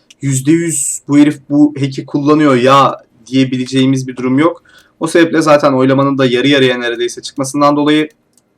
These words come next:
e, bu arkadaşımıza tamamen yetersiz delil diyoruz. Yani temiz demiyoruz ama, e, hack kullandığı yönünde yeterli kesin kanıtlar yok diyoruz. Ve ilk vakamızı bu şekilde sonuçlandırıyoruz.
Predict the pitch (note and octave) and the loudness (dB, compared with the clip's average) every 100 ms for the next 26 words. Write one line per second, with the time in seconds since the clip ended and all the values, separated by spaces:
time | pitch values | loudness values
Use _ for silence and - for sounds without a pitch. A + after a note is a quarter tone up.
0 | _ - B2 A2+ C3 C#3+ C3+ C3+ C3+ C3+ | _ -8 -4 0 4 4 4 -2 -2 -2
1 | C3+ C3 B2+ C3 B2+ A#2 A#2 A#2+ B2 C3+ | -2 0 0 0 0 -2 -2 -2 -4 -6
2 | C3+ C#3 C3+ C#3 B2+ A2 G#2 G2+ _ _ | -4 -2 -2 -2 -2 -4 -6 -12 _ _
3 | _ _ - D3 E3 F#3+ D#3 A3 A3 G#3 | _ _ -4 0 2 0 0 0 2 2
4 | A3 A3+ - F3+ F#3+ G#3+ - _ _ - | 0 -2 -2 0 2 2 0 _ _ -20
5 | _ - A2+ A#2 A2+ F#3+ - E3+ E3 E3+ | _ -4 0 2 2 0 0 -2 2 2
6 | E3+ D#3+ F3 E3+ E3 D#3+ D#3+ F3 F#3 F#3+ | 2 2 4 4 2 2 0 0 -2 -4
7 | - - B2 C3 D3 D3 D#3+ E3 E3 _ | -10 -6 -4 -2 0 2 4 2 0 _
8 | - C3 - E3 D3+ - C3+ C3+ C#3 B2+ | -6 -4 -2 -2 -2 -2 -2 0 0 2
9 | A#2 D#3 - D#3+ D#3 D#3+ - _ _ - | 2 0 0 0 2 -2 -6 _ _ -8
10 | - D3 C#3+ C#3 C3 B2+ B2+ C#3 C3+ C3+ | -2 -2 -2 -2 0 0 0 -4 -6 -6
11 | B2 G#2+ - A#2+ C3+ D3+ D3+ D#3+ D#3+ D#3+ | -6 -8 -8 -8 -4 -2 0 2 2 2
12 | E3 | -2